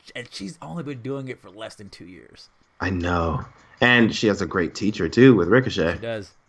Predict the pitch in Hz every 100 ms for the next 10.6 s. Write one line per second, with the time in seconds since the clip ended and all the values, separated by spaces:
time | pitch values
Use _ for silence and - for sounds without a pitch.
0 | - 110 113 113 127 170 185 151 170 156
1 | 143 143 139 139 143 - - _ _ _
2 | 196 120 117 107 170 175 - 208 180 165
3 | 165 139 131 127 123 120 120 107 101 -
4 | 214 180 190 190 185 208 190 160 147 -
5 | _ _ 147 135 - 196 196 151 139 131
6 | - 127 117 160 156 - 156 143 135 131
7 | 120 - 180 180 160 143 135 - - -
8 | - - - - - - - - - -
9 | - 131 143 185 196 - - _ _ _
10 | 117 123 117 107 104 98